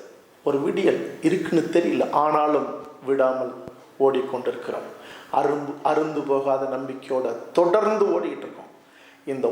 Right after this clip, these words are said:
ஓட்டத்துக்கு ஒரு நாள் இல்ல ஒரு நாள் வெற்றி கிடைத்தே தீரும். இன்னைக்கு தமிழீழ மண்ணுல வடக்குலையும் கிழக்குலையும் இருக்கிற என்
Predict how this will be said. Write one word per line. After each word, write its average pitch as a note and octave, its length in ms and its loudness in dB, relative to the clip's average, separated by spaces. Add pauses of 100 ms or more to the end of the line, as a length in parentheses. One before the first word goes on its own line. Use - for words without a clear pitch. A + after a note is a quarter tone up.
ஓட்டத்துக்கு - 520 0 (100)
ஒரு C3+ 180 4
நாள் C3+ 180 4
இல்ல B2 160 2 (140)
ஒரு B2+ 180 2
நாள் A#2+ 160 0 (200)
வெற்றி - 300 0 (220)
கிடைத்தே E3 440 2 (140)
தீரும். - 260 -6 (1700)
இன்னைக்கு D#3 340 4 (840)
தமிழீழ D3 360 4 (120)
மண்ணுல C#3 320 0 (360)
வடக்குலையும் C#3 600 -2 (120)
கிழக்குலையும் D#3+ 600 2
இருக்கிற B2+ 300 0 (840)
என் C3 160 6